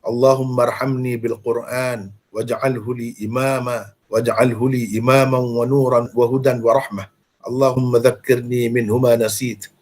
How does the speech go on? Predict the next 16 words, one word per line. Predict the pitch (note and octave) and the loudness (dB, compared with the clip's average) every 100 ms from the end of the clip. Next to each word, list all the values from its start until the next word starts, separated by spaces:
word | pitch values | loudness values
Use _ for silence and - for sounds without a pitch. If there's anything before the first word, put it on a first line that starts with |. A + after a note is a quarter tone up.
| - | -14
وعلمني | A2 B2+ B2 C3 B2+ B2+ A#2+ | -4 -2 2 0 0 -2 -4
منه | A#2+ A2 A2+ | -6 -8 -8
ما | A#2 G#2+ | -4 -4
جهلت، | G#2+ G#2+ C3 A2+ G#2 F#2+ _ | -2 -4 -4 -6 -16 -20 _
وارزقني | A2 A2+ G#2 C3+ C3+ B2 A#2 G#2+ | 4 4 6 4 4 -2 -2 -4
تلاوته | A#2+ C3 B2+ A#2+ A#2 A#2 A2+ - | 0 2 4 2 -2 -4 -4 -2
آناء | A2+ A2+ A#2 A#2 - | 0 2 4 2 2
الليل | A2 G#2 A#2+ B2+ G2 - _ _ | -6 -2 0 0 -4 -14 _ _
وأطراف | F2 D#2 F#2 A2 C3+ B2 A#2+ | -8 -4 -4 2 2 2 0
النهار، | A#2+ A#2 G#2 B2 A2 G2 _ _ - | -2 -4 -2 -2 -4 -6 _ _ -4
واجعله | A2+ A#2+ A#2 B2 G2+ C3 | -2 0 0 0 0 2
لي | C3+ A2+ | 2 2
حجة | D3 C#3 A#2+ A#2 B2+ B2 A2 A2 | 0 -2 -2 0 0 -2 -4 -2
يا | B2 G#2+ | 2 4
رب | A#2 A2 | 2 0
العالمين." | G#2 A2+ F#2+ A#2+ A#2 G#2+ G#2+ G#2+ G#2+ G#2+ A2 A2 G2+ | 0 0 0 0 0 0 -4 -6 -8 -8 -8 -10 -16